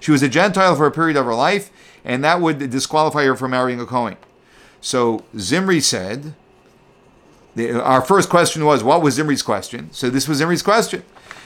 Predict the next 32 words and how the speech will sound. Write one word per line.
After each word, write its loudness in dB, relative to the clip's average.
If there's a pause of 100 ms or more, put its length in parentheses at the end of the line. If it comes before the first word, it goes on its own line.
that 2
you're 2
telling 2
me -2
I 4
cannot -2
cohabit -2 (280)
with -4
this -2
Midianite -2
princess -6 (260)
'cause 0
she's -2
a 2
Gentile. 0 (1300)
Well, 0
for -10
the -2
same 0
reason, -2
you -2
shouldn't -4
be -2
allowed 2
to 0
be -6
married 0
to -10
Zipporah 0
because -6
she -8
was -2